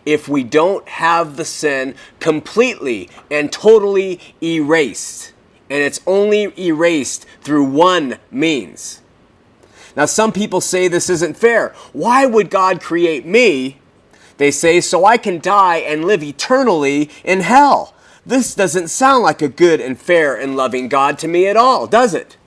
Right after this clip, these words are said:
The answer from me would be no, it doesn't sound like a good and nice creator if our creator was indifferent to us and uncaring and unloving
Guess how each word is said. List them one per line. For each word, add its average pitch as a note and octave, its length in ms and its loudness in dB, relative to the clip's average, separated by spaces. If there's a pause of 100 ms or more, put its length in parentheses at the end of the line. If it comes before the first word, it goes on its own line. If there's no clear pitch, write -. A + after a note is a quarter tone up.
(440)
The E3 200 4
answer A3+ 580 2
from D3+ 180 -2
me B3+ 200 0
would D#3 160 0
be D#3+ 120 4
no, G3+ 300 4
it C3 80 0
doesn't G3 320 -2
sound A#3 500 0 (200)
like C#3+ 200 0
a C#3 80 2
good D3 300 4
and C3+ 100 -2
nice C#3 280 -2
creator C3+ 480 -2 (100)
if C4 580 2 (480)
our F3+ 160 4
creator G3 480 4
was E3+ 260 2
indifferent F3 560 0
to B2 120 -10
us B2+ 400 -8 (220)
and D#3+ 160 0
uncaring E3+ 640 0
and D#3 180 -2
unloving D#3 580 0